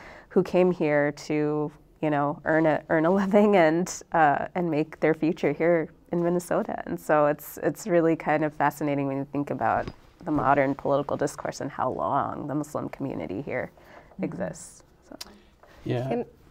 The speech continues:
Speaker 2: I dovetail on something, uh, n-, Nima said? I think it, it's, first of all, thank you for sharing s-, so beautifully just your experience to help us all under, understand more, uh, what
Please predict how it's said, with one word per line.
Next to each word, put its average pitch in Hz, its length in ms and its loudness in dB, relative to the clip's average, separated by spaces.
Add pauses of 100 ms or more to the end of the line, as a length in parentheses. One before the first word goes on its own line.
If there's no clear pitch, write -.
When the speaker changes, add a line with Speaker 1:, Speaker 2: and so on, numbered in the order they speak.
(140)
Speaker 2:
I 226 220 6
dovetail 214 500 4
on 202 120 2
something, 202 500 -4 (300)
uh, 185 360 -4 (540)
n-, 196 200 -6 (160)
Nima 185 340 0
said? 180 300 6 (1500)
I 220 100 6
think 226 200 2
it, 226 240 2
it's, - 500 -4 (640)
first 233 220 4
of 208 60 2
all, 175 120 8
thank 170 240 0
you 165 80 -2
for 170 160 -4
sharing 160 600 -4 (180)
s-, - 240 -20 (120)
so 160 220 0
beautifully 170 460 -4
just - 280 -8
your - 120 -2
experience - 720 -6
to 165 120 -4
help 165 220 -4
us 160 140 -6
all 165 180 0
under, 160 520 0 (340)
understand 165 540 -2
more, 165 400 -2 (540)
uh, - 280 -10
what - 420 -4